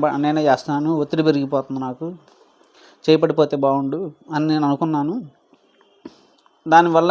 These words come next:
ఏమో అనుకున్నా, దానివల్ల ఏమన్నా ఇలా జరిగి ఉండొచ్చేమో అనుకుంటున్నానండి అంది. అప్పుడు బయటపడింది. అప్పుడు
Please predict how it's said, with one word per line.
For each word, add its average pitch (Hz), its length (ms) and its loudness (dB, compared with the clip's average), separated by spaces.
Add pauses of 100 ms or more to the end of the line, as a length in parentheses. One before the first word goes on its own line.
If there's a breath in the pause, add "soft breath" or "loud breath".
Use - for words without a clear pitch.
(140)
ఏమో 170 120 6 (100)
అనుకున్నా, 139 320 0 (1400 soft breath)
దానివల్ల 180 380 8
ఏమన్నా 190 220 6
ఇలా 170 220 6
జరిగి 160 180 4
ఉండొచ్చేమో 156 500 0
అనుకుంటున్నానండి 143 720 -2
అంది. 160 260 4 (640 loud breath)
అప్పుడు 233 340 2
బయటపడింది. 160 580 4 (760 loud breath)
అప్పుడు 233 300 4